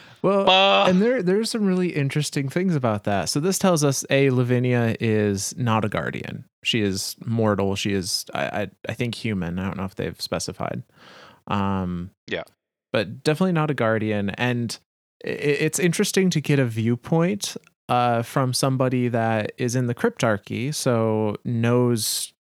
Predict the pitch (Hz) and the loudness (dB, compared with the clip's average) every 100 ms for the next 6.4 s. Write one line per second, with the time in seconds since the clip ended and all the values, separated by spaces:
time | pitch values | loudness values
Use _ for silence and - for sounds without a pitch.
0 | _ _ 135 - 117 104 107 143 - - | _ _ -12 -4 -2 0 0 0 -2 -2
1 | 123 123 127 110 104 104 107 101 123 123 | 2 4 4 2 0 0 0 2 2 2
2 | 113 117 110 101 - 151 101 - 107 120 | 4 2 2 -2 -2 0 -2 -6 -2 0
3 | 107 104 98 92 92 - - 107 101 - | 2 0 -2 -2 -4 -8 -6 -4 -4 -6
4 | - - _ - - - - _ - 120 | -10 -12 _ -20 -20 -20 -20 _ -2 0
5 | 117 123 120 110 135 185 147 107 107 - | 2 0 -2 0 2 4 2 0 -2 -2
6 | 113 117 98 92 | -2 0 -2 -6